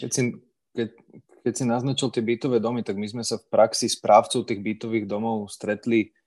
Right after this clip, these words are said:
stretli s tým, že ten správca bytového domu, aj napriek tomu, že má tých bytových domov pod sebou viacero, a nechce byť prevádzkovateľom toho kamerového systému a spra-, snaží sa, snaží sa prehodiť tú zodpovednosť na,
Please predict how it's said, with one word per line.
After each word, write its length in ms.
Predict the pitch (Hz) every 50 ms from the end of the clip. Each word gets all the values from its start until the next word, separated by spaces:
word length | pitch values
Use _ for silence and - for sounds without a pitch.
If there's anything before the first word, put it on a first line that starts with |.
| _ _ _ _ _
stretli 360 | - - 110 113 110 120 117 110
s 80 | -
tým, 320 | - 113 110 113 113 113 101
že 400 | 107 107 107 104 104 104 101 - _
ten 160 | - 113 101
správca 400 | - - - 107 113 117 - -
bytového 440 | 113 110 110 - 131 120 120 117 113 101
domu, 400 | 101 104 113 123 123 113 107 101
aj 80 | 104 104
napriek 320 | 104 104 - 110 107 -
tomu, 240 | _ 98 101 110 110
že 320 | 101 101 104 101 98 - _ _ _ _ _ _ _ _
má 80 | 98 101
tých 200 | - - 104 98
bytových 320 | 107 104 - 113 107 101
domov 200 | 107 107 110 107 95
pod 120 | 107 107
sebou 240 | - - 117 110 104
viacero, 640 | 101 98 98 98 - - 120 117 120 120 120 120 _ _ _ _ _ _ _ _ -
a 260 | 101 104 101 101 104
nechce 320 | 101 110 120 120 - -
byť 240 | 131 113 104 - _
prevádzkovateľom 880 | - 104 107 110 120 117 - - - 107 101 104 98 - 107 104 104 104
toho 240 | 101 104 104 104
kamerového 480 | - 104 104 104 104 104 104 107 110 107
systému 720 | - - 101 98 - - 113 113 117 120 120 123 120 117
a 80 | 113 107
spra-, 380 | 104 - - 110 107 107 101 -
snaží 580 | - - 107 104 104 104 104 104 101 110 113
sa, 480 | 107 - - 120 117 113 113 117 113 113 _ _ _ _ _ _ _ _
snaží 320 | - - 107 101 117 110
sa 80 | - 104
prehodiť 400 | - 104 107 107 117 117 117 117
tú 160 | - 113 104
zodpovednosť 1040 | 98 107 104 - - 120 110 110 113 107 117 113 113 110 110 - - - - - 107
na, 400 | 107 104 107 107 107 107 -